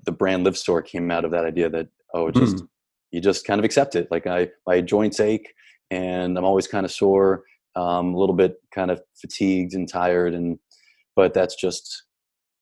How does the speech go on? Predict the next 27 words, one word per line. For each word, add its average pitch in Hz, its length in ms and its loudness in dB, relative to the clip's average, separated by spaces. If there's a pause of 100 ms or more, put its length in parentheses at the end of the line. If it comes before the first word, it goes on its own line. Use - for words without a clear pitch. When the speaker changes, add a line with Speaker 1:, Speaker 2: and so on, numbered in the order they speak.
(200)
Speaker 1:
that's 95 140 -2
just 92 140 -6
what 104 120 6
it 123 80 6
is. 87 100 4
That's 90 140 2
just, - 240 -8
that's 85 160 -6
just 85 140 -8
life. 92 200 2
And 95 80 -8
that's, - 180 -10
like, 85 180 -4
the 92 60 -8
new 87 280 0
normal 90 360 0
for, 85 320 -8
for 87 140 -4
them, 82 320 -8 (800)
which 92 120 -4
should 127 180 4
be 110 80 4
a 90 80 6
red 85 200 2
flag. - 280 -10 (680)
Speaker 2:
Yeah, 101 320 2
especially, 104 760 2